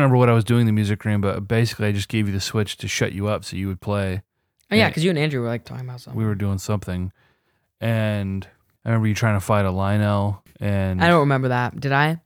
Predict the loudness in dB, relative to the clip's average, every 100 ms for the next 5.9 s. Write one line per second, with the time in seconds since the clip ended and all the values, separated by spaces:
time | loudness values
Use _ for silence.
0 | _ -8 -4 -2 -2 -2 -2 0 0 0
1 | 2 2 2 0 -2 -2 -2 -6 _ -8
2 | -6 -6 -2 0 2 0 0 -2 0 0
3 | 0 0 0 0 0 -2 0 0 0 -4
4 | _ _ _ _ _ _ 0 0 2 2
5 | 4 4 4 6 6 4 2 -4 -10